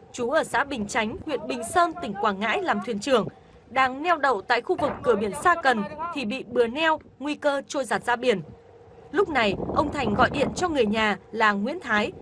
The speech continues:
sinh năm một nghìn chín trăm chín mươi sáu, Nguyễn Tấn Nô, sinh năm hai nghìn không trăm linh bảy và Bùi Đức Sự, sinh năm hai nghìn không trăm linh bảy, cùng trú ở xã Bình Chánh, dùng thuyền thúng bơi ra tàu cá,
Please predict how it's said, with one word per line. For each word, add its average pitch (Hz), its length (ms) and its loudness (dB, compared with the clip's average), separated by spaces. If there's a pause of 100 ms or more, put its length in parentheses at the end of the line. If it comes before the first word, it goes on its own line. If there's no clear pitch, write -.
sinh 330 180 -8
năm 302 140 -2
một 220 100 -4
nghìn 196 220 -4
chín 208 200 -6
trăm 226 180 -4
chín 220 160 -6
mươi 208 80 -4
sáu, 226 320 4 (400)
Nguyễn 285 220 0 (100)
Tấn 247 220 2
Nô, 330 260 4
sinh 339 240 -8
năm 330 140 0
hai 311 100 -6
nghìn 254 200 -4
không - 240 -8
trăm 285 140 -6
linh 262 160 -6
bảy 220 200 4 (400)
và 226 120 4
Bùi 240 180 -4
Đức 392 160 -2
Sự, 302 380 -4
sinh 330 220 -6
năm 320 120 -2
hai 311 100 -8
nghìn 220 200 -4
không 247 240 -8
trăm 269 180 -6
linh 254 140 -6
bảy, 226 240 6 (320)
cùng 269 200 0
trú 247 200 -4
ở 339 120 2
xã 240 200 0
Bình 269 200 -4
Chánh, 220 300 0 (340)
dùng 254 280 -4
thuyền 254 240 -4
thúng 254 260 0 (200)
bơi 330 180 6
ra 320 140 2
tàu 233 200 2
cá, 214 340 2